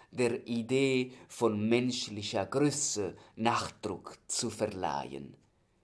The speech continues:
Die Nacht möge also weiterhin übers Orchester hereinbrechen, und man überlasse mich, der ich noch anderes auf der Welt suche,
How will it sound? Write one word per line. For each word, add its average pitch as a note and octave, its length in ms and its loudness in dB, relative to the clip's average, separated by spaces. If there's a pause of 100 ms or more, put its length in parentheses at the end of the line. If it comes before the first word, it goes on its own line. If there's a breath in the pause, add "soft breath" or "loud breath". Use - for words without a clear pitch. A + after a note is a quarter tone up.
(320)
Die G#2+ 240 -2
Nacht B2+ 760 4 (200 soft breath)
möge C#3+ 720 6
also B2+ 720 6
weiterhin C3+ 1000 6 (100)
übers A2+ 580 2
Orchester A2+ 840 2
hereinbrechen, G#2+ 1160 2 (420 loud breath)
und B2+ 260 4
man C3+ 440 8
überlasse B2 920 6
mich, G2+ 560 -6 (240 soft breath)
der B2 180 6
ich D3+ 180 4
noch C#3 380 4
anderes C3 840 4
auf A2 240 2
der A2 280 -2
Welt A#2+ 360 2
suche, A#2 720 -2